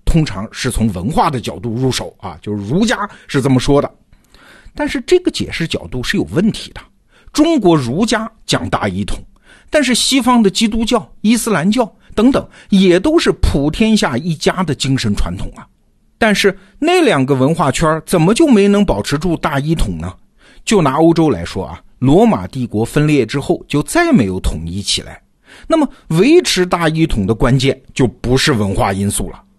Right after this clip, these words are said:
那是啥呢？施展老师说，是军事和财政逻辑。我们来看啊，一个帝国的中央政府它是不是强大，关键看它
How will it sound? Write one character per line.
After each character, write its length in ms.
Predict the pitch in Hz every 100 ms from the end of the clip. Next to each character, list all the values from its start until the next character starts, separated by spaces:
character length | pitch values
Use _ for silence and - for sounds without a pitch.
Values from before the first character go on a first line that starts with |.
| -
那 100 | 87
是 160 | -
啥 220 | 156 -
呢？ 120 | 92 90 _ _ _
施 180 | - 139
展 180 | 120 107
老 80 |
师 160 | 87 -
说， 240 | - 85 - _ -
是 180 | - 101
军 360 | - 147 135
事 200 | 170 -
和 200 | - - 85
财 380 | - - - 98
政 240 | 170 113
逻 200 | 76 -
辑。 180 | - - _ _ _ _ _ _ _ -
我 100 | 131
们 120 | 143
来 100 | 143
看 180 | 151 127
啊， 180 | 87 87 _ _ -
一 180 | 160 269
个 120 | 320
帝 200 | 233 262
国 220 | - 131
的 80 | 185
中 240 | 190 302
央 220 | 294 269 247
政 180 | 123
府 260 | 110 82 - -
它 140 | 180
是 140 | - 202
不 120 | 131
是 80 | 98
强 320 | - 73 131
大， 160 | 156 - _ -
关 180 | 190
键 180 | 185 127
看 180 | 92 95
它 220 | - 82